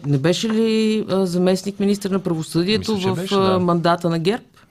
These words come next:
Speaker 2: Възможно,
Speaker 1: Втория
Speaker 2: да.
Speaker 1: мандат на
Speaker 2: Да.
Speaker 1: герб, да. След това постановление,
Speaker 2: Да.
Speaker 1: така.
Speaker 2: Е, не знам
Speaker 1: А,
Speaker 2: дали след,
Speaker 1: след,
Speaker 2: ама е
Speaker 1: след,
Speaker 2: бил.
Speaker 1: след, след
Speaker 2: Да,
Speaker 1: постанов-,
Speaker 2: добре,
Speaker 1: аз
Speaker 2: да.
Speaker 1: знам, затова ви казвам.
Speaker 2: Да.
Speaker 1: А, така,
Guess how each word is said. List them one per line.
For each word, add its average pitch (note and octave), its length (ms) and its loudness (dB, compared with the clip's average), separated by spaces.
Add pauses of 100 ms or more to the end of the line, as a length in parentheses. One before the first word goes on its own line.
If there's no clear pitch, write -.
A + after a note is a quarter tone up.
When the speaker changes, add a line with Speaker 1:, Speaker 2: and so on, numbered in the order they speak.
(260)
Speaker 2:
Възможно, C#2 320 -12
Speaker 1:
Втория D#3 340 2
Speaker 2:
да. B2+ 40 0
Speaker 1:
мандат A#2 340 -4
на A2 80 -6
Speaker 2:
Да. G2 80 -4
Speaker 1:
герб, G#2+ 220 -4
да. A2+ 180 -2 (320)
След F#3+ 480 0
това C#3 220 2
постановление, C3 680 0
Speaker 2:
Да. - 60 -10
Speaker 1:
така. A2+ 320 -4 (600)
Speaker 2:
Е, - 80 -2
не F#3+ 80 -2
знам D3+ 160 4
Speaker 1:
А, C#3 40 4
Speaker 2:
дали C3+ 160 2
след, A2 320 -4
Speaker 1:
след, B2 140 0
Speaker 2:
ама G#3 180 2
е - 20 2
Speaker 1:
след, A3 100 2
Speaker 2:
бил. G2 160 0 (200)
Speaker 1:
след, - 440 -2 (100)
след B3+ 200 -2
Speaker 2:
Да, - 80 -2
Speaker 1:
постанов-, - 180 2
Speaker 2:
добре, D#3 140 0
Speaker 1:
аз E3+ 60 4
Speaker 2:
да. F#3+ 40 2
Speaker 1:
знам, B3 400 0
затова A3 240 -2
ви A3+ 80 -2
казвам. C#3 320 -2 (400)
Speaker 2:
Да. E2+ 140 -4
Speaker 1:
А, D#3+ 360 4
така, C3+ 640 2